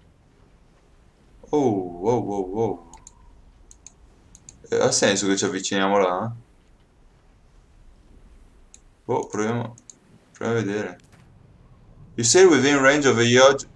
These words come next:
huge volcano, an impressive spectacle and a beautiful coastline. Lava streams down to the sea, expanding the island in tiny increments as the water solidifies,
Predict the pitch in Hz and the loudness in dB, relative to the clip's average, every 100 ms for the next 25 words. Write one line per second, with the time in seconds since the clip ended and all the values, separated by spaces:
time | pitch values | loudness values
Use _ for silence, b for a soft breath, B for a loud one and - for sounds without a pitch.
0 | - - 160 131 117 113 113 117 101 92 | -8 2 2 4 4 4 4 2 2 0
1 | 98 107 110 151 127 117 - 123 - 120 | -2 0 4 4 2 2 4 4 2 4
2 | 120 101 107 101 117 123 120 113 - 104 | 6 6 2 2 2 2 2 0 2 0
3 | - 95 90 98 131 156 156 151 151 123 | 0 -2 -2 2 2 4 0 0 -2 2
4 | 117 120 120 107 113 - 113 - B 101 | 2 2 -2 -4 -4 -2 -4 -4 B -10
5 | - 135 131 127 104 107 113 117 104 95 | -2 0 2 2 4 4 4 2 0 -2
6 | 95 113 113 110 110 107 107 107 104 101 | -2 0 2 0 -2 -2 -2 -2 -2 -4
7 | 98 101 107 107 107 104 101 101 98 92 | -2 2 4 4 2 -2 0 2 2 2